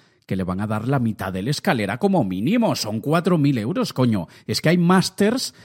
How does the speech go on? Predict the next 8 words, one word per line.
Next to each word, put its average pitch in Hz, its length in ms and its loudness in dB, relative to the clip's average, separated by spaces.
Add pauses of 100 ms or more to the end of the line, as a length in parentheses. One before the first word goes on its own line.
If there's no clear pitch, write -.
(220)
que 117 120 0
son 156 280 4
de 110 400 -2
dos 123 400 2
años 175 560 2 (200)
que 139 120 2
cuestan 95 420 -4
eso. 175 500 2